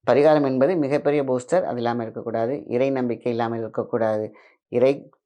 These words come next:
கோயிலுக்கு போறது எல்லாமே நம்ம வந்து மொபைல்ல சார்ஜ் போட்டுக்கிற மாதிரி, நம்மளை நாமளே சார்ஜ் போட்டுக்கிற மாதிரி. மிகப்பெரிய அறிவில் நம்மளுடைய முன்னோர்கள் அழகாக ஆன்மீகத்தில் வச்சிருக்காங்க, அதை என்னைக்குமே உதாசீனப்படுத்திடாதீங்க. அதுக்குள்ளார அவ்வளோ மென்பொருள் இருக்கு,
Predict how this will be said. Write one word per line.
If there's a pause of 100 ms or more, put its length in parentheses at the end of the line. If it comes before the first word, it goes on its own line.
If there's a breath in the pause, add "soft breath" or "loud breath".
(140)
கோயிலுக்கு
போறது
எல்லாமே
நம்ம
வந்து
மொபைல்ல
சார்ஜ்
போட்டுக்கிற
மாதிரி, (340)
நம்மளை
நாமளே
சார்ஜ்
போட்டுக்கிற
மாதிரி. (260 soft breath)
மிகப்பெரிய
அறிவில்
நம்மளுடைய
முன்னோர்கள்
அழகாக
ஆன்மீகத்தில்
வச்சிருக்காங்க, (340 soft breath)
அதை
என்னைக்குமே
உதாசீனப்படுத்திடாதீங்க.
அதுக்குள்ளார
அவ்வளோ
மென்பொருள்
இருக்கு,